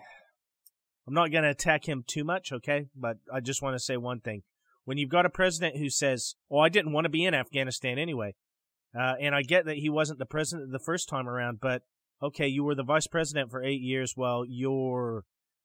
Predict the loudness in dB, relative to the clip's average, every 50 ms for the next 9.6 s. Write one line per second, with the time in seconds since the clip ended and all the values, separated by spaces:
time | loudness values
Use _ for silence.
0 | _ -8 -4 -2 0 0 0 0 0 0 -2 -2 -4 -6 -10 -14 _ -8 -6 -6
1 | -4 -2 -2 -2 -2 -4 -2 0 0 0 0 -2 -4 -6 -4 -4 -4 0 0 0
2 | 0 0 0 -2 -4 -4 -6 _ _ _ _ _ -10 -8 -6 -2 0 0 0 0
3 | 0 2 2 2 2 2 0 -2 -2 -2 -2 -4 -4 -4 -2 0 0 2 0 0
4 | -2 -2 -6 -8 -10 -12 -18 -20 -12 -2 2 4 4 4 2 0 -2 -4 -4 -4
5 | -4 -2 -2 -4 -6 -8 _ _ _ _ _ _ _ -12 -8 -2 0 0 0 0
6 | 0 -4 -2 -2 -4 -4 -2 -2 -2 -2 -2 -4 -6 -8 -10 _ _ _ _ -8
7 | -8 -6 -2 -2 0 2 2 2 2 0 0 -2 -4 -2 -2 -2 -4 -4 -4 -4
8 | -4 -4 -4 -4 -6 -8 -4 0 0 0 0 _ _ _ _ _ _ _ -16 -8
9 | -6 -4 -2 2 4 4 4 4 2 -4 -10 -10